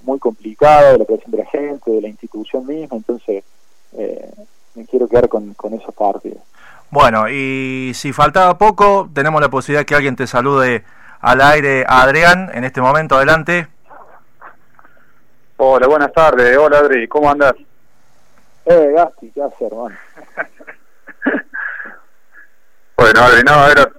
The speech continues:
Speaker 3: era para saludarte, mandarte un abrazo grande. Hemos hablado mucho en privado, así que, eh, no tengo muchas cosas para decirte ahora, más de la que ya hablamos, así que, este,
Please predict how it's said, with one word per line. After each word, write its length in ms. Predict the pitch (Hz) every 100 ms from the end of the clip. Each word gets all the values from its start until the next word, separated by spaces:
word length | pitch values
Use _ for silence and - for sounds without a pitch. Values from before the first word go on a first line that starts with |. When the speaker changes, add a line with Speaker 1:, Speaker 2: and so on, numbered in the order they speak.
| - -
Speaker 3:
era 200 | 160 143
para 240 | 139 123
saludarte, 960 | - 135 156 143 113 113 110 107 104 104 - - -
mandarte 380 | 107 117 123
un 80 | 113
abrazo 260 | 110 117 -
grande. 360 | 117 135 147 135
Hemos 240 | 123 107
hablado 300 | 107 113 117
mucho 260 | 117 120 117
en 80 | 98
privado, 480 | 101 104 123 127
así 220 | 101 - 98
que, 240 | 101 92 - - - - - - - -
eh, 420 | 92 90 92 -
no 140 | 104
tengo 800 | 104 - 107 98 98 98 95 95 - - -
muchas 320 | 123 113 107
cosas 360 | - 123 113
para 220 | - 110 104
decirte 440 | 104 - 120 110
ahora, 480 | 110 143 135 101 95 - - - -
más 160 | - 107
de 80 | 104
la 100 | 101
que 140 | 98
ya 220 | 98 113
hablamos, 440 | 107 117 131 131 101
así 160 | -
que, 300 | - 101 95 92 - - - - - - - -
este, 480 | 95 - - 95 92